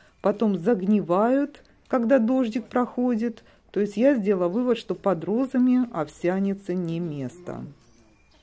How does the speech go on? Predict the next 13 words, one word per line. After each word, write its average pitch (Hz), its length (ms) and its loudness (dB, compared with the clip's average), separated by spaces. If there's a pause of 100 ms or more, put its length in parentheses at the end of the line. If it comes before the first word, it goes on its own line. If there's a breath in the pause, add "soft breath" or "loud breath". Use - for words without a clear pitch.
(500)
А 208 80 0
теперь, 226 340 0
друзья, 220 360 2
давайте 220 360 0
посмотрим, 240 560 2
что 233 220 -2
же 226 80 -2
там 220 180 2
происходило 220 640 0
с 254 120 -4
моей 220 260 4
зелёной 202 760 2
овсяницей. 156 800 -4